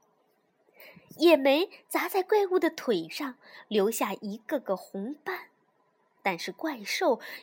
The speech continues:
压根儿没有发觉，他正忙着把蛤蟆爷爷做成蛤蟆三明治呢。小蛤蟆勇敢地从灌木丛中走出来。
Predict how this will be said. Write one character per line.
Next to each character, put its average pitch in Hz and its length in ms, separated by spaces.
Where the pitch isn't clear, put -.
压 370 260
根 392 240
儿 427 120
没 339 160
有 415 160
发 403 220
觉， 185 340
他 185 160
正 180 180
忙 170 340
着 185 240
把 285 80
蛤 285 280
蟆 392 140
爷 277 300
爷 349 300
做 233 240
成 214 240
蛤 208 340
蟆 262 260
三 349 280
明 285 320
治 349 460
呢。 180 240
小 180 240
蛤 196 200
蟆 208 120
勇 190 380
敢 - 300
地 190 100
从 202 240
灌 220 200
木 180 160
丛 185 300
中 240 220
走 - 320
出 - 160
来。 - 240